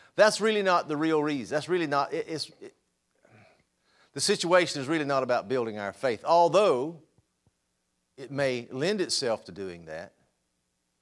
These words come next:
Sometimes when we misinterpret the primary reason,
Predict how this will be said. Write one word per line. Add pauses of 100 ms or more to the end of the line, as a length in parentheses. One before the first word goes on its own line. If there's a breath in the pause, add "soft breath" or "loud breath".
(460)
Sometimes
when
we
misinterpret (1400 soft breath)
the
primary
reason,